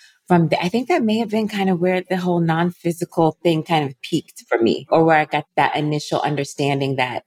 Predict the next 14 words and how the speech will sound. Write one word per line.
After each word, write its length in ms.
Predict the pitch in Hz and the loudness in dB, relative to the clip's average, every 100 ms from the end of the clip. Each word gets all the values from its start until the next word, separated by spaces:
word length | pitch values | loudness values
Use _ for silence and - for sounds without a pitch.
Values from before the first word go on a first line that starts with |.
| - | -6
there 240 | 135 143 | 0 2
is 160 | 127 - | 2 0
more 260 | 143 135 127 | 0 0 0
beyond 300 | 135 123 123 | -2 -2 -2
my 80 | |
physical 440 | 123 127 117 - 135 | -4 -6 -10 -10 -2
body 520 | 143 135 143 170 - - | 2 4 2 -2 -6 -6
just 240 | 147 143 | -4 -2
from 200 | 151 139 | 0 0
being 420 | 135 131 127 120 120 | 2 2 0 -4 -2
raised 380 | 127 117 113 - | 0 0 -2 -6
in 80 | |
a 100 | 110 | -6
church, 480 | 92 107 - - - | -2 -2 -2 -6 -16